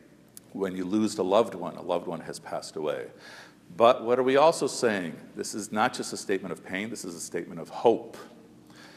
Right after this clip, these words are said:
That indeed we are from Allah, and indeed to Him is the return. See what we're saying here? That this dunya that you and I are in, that is consuming us, especially in weeks like this because of finals,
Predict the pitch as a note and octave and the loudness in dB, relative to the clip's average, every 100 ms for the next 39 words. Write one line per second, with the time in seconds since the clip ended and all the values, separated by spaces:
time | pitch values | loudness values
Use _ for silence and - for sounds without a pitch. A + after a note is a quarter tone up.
0 | - - F2 G2+ F#2+ F2+ A#2+ C#3+ D#3 C3 | -16 -2 -2 -2 -6 0 4 6 6 4
1 | B2 G#2+ - G2 G2 - F2+ E2 F#2 A#2 | 4 2 2 0 0 -2 -2 2 6 8
2 | D3 - - - - - - - - F2 | 6 2 -14 -20 -20 -20 -20 -20 -14 -8
3 | E2+ D#2+ E2+ F2 E2 E2 E2 D#2 D2+ D2 | -8 -6 -4 -4 -6 -10 -10 -10 -10 -10
4 | C#2 - G#2 F#2 C#2 - - - - - | -10 -4 -2 0 -4 -12 -20 -20 -20 -20
5 | - - - - F#2+ B2 A#2 C3 B2 A#2+ | -20 -20 -20 -8 -6 -4 -2 -2 -4 0
6 | C3+ D#3+ - - - - F2+ E2+ G2+ - | 2 0 -4 -16 -20 -12 -8 -2 -2 -2
7 | G#2 B2+ D#3+ E3+ D3+ C3 B2+ C#3+ C3+ C#3 | 2 4 6 4 4 2 2 4 6 6
8 | B2+ B2 C3+ C#3+ B2 F#2+ - - G2+ G#2+ | 6 4 4 4 4 0 -6 2 6 6
9 | - A2+ A2 - E3 E3+ C#3+ G#2 F2 - | 2 -4 -4 4 6 6 6 4 2 -2
10 | - - E3+ F#3 - D#3+ D#3 C3 A#2+ A2+ | -4 8 10 10 4 2 4 4 2 4
11 | B2 B2 A#2 G#2+ G2+ G#2 G#2+ - F#2 E2+ | 2 4 6 6 6 6 6 4 -6 0
12 | F#2 F2 - - G2 F#2 C#2+ B1 - | 0 0 -8 -4 -2 -2 -4 -8 -12